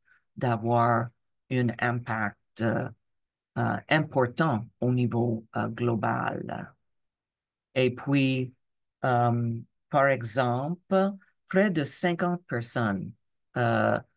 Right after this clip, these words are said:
se sont inspirées par la stratégie actuelle, euh, dans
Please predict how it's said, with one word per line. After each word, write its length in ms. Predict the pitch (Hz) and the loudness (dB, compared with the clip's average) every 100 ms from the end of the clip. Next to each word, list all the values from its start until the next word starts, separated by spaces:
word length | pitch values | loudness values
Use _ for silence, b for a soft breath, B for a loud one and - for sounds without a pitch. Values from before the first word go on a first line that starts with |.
| _ - | _ -14
se 220 | - 135 | -6 -6
sont 420 | 120 139 131 - - | -4 -2 -2 -6 0
inspirées 920 | 180 175 - - 143 139 143 120 104 - _ | 2 2 -2 0 0 2 2 2 0 -10 _
par 160 | - 113 | -4 -2
la 100 | 110 | -2
stratégie 580 | - 110 104 104 - 104 | -2 -6 -4 -6 -4 -4
actuelle, 760 | 113 - 113 113 110 110 113 b b b b - | -4 -4 0 2 2 0 -2 b b b b -2
euh, 160 | 120 | 0
dans 420 | 117 127 123 120 | 2 2 2 0